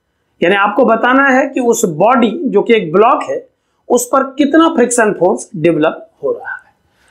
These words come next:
So ध्यान दें problem क्या है, एक बार देखें कि एक inclined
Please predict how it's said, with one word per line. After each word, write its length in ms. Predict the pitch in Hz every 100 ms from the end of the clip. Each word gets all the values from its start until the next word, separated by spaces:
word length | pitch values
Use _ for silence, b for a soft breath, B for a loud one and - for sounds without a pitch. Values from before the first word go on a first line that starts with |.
| -
So 160 | 220
ध्यान 280 | 180 202 285
दें 180 | 285 285
problem 380 | 240 226 262 277
क्या 100 | 262
है, 80 | 254
एक 60 | 247
बार 160 | 247
देखें 420 | 220 285 285 151
कि 240 | - - 226
एक 140 | 233
inclined 680 | 226 220 220 220 226 294 294